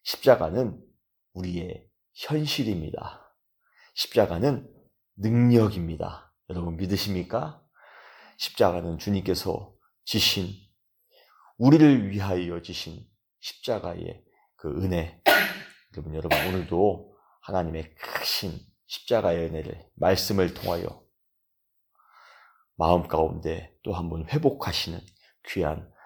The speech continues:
한날 되시기를 주님의 이름으로 축원합니다.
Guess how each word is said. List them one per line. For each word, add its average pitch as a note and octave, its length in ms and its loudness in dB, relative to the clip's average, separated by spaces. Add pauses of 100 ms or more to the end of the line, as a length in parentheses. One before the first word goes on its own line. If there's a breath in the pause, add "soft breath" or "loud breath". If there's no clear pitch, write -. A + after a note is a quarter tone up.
(160 soft breath)
한날 A2+ 300 -2
되시기를 - 480 -4
주님의 F#2 340 2
이름으로 D#2+ 340 -4
축원합니다. F#2+ 920 0